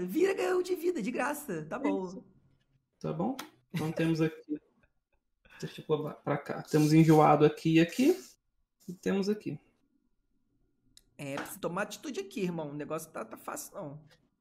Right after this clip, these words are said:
Speaker 1: Precisa tomar atitude.
Speaker 2: Bom, vamos lá. É... Deixa eu pensar uma coisa. Eu vou bater três com o meu servinho aqui.
Speaker 1: Três, dois?
Speaker 2: Três dois.
Speaker 1: Três dois sem nenhuma pegadinha?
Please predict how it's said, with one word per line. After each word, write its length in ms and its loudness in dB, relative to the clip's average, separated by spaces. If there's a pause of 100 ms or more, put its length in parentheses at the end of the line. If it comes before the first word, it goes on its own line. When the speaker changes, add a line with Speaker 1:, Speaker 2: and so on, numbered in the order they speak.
(340)
Speaker 1:
Precisa 160 -20
tomar 200 -10
atitude. 540 -12 (960)
Speaker 2:
Bom, 240 8
vamos 240 6
lá. 340 4 (140)
É... 760 4 (220)
Deixa 160 -6
eu 40 -8
pensar 460 2
uma 220 4
coisa. 760 4 (1080)
Eu 80 4
vou 100 10
bater 320 10
três 340 8
com 120 2
o 20 8
meu 80 10
servinho 540 6
aqui. 360 2 (640)
Speaker 1:
Três, 260 0
dois? 560 2 (420)
Speaker 2:
Três 180 -4
dois. 520 4 (1700)
Speaker 1:
Três 320 4
dois 200 4
sem 160 2
nenhuma 280 2
pegadinha? 840 0